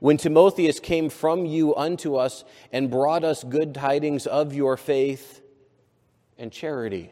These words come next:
your faith and love, this brotherly love that you have, I really don't have to address it. The Thessalonians demonstrated a steadfast love for others,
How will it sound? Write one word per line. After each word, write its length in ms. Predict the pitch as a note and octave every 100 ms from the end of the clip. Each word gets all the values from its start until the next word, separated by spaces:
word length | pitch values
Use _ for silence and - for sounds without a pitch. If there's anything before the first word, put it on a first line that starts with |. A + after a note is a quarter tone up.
| - _ _ _ _ _ _ _
your 160 | A#2+ A#2+
faith 360 | - D#3+ E3+
and 180 | C#3+ B2
love, 480 | A#2+ D3+ D3 G#2+ F2 - - -
this 180 | C3 B2
brotherly 580 | A2+ C3+ F3 G3 D#3+ D3+
love 300 | C#3+ E3+ D3+
that 140 | C3
you 180 | C#3 C3
have, 460 | C3 D#3 D#3 A#2 - - - _ _ _ - _ _ _ _ -
I 60 |
really 340 | C3+ C3 G3 F#3
don't 220 | D3 C3
have 240 | D#3+ E3
to 180 | - B2
address 480 | G#2+ G2 B2+ D#3 -
it. 260 | G#2 - - _ _ _ _ _ - -
The 120 | D3+
Thessalonians 760 | D3+ F#3+ F#3+ E3 E3+ F#3+ F3 C3
demonstrated 720 | B2 E3+ F#3+ - E3 D3+ C#3
a 80 | C3
steadfast 680 | - E3+ E3 D#3 E3+ D3+ -
love 320 | C#3 D3 C#3+
for 180 | B2+ B2
others, 480 | D3+ D3 B2 A2